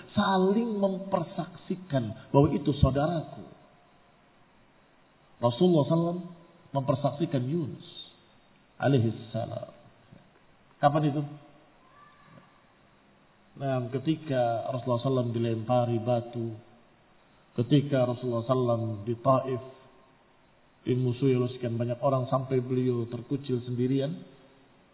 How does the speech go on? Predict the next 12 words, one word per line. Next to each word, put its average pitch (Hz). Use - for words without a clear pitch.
datang 135
seorang 120
budak 113
membawa 110
seungkut 123
anggur. 113
Ditanya, 117
"Min 135
aina? 143
Dari 135
mana 139
engkau?" -